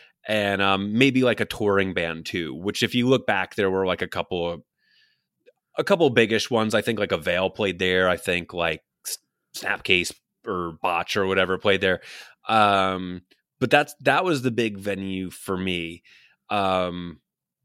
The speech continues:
growing up because it was, like, on Staten Island. Then once I, me and my friends got cars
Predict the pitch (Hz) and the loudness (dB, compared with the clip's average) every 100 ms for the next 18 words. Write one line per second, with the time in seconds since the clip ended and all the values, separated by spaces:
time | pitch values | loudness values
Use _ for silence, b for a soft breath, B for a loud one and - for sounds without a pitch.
0 | - 101 123 110 107 107 98 92 101 104 | -20 0 4 4 4 0 0 -2 0 0
1 | 98 101 95 87 - _ _ _ _ _ | -2 2 2 0 -8 _ _ _ _ _
2 | _ - 95 95 92 - 92 90 90 87 | _ -4 -2 -2 -4 -2 -2 0 0 0
3 | 85 82 - 110 120 127 120 113 120 117 | -2 -8 -6 -2 0 0 2 0 0 0
4 | 110 104 95 101 92 95 - - 110 101 | 2 2 0 -2 -2 -2 -4 2 4 6
5 | 92 90 82 | 4 2 -2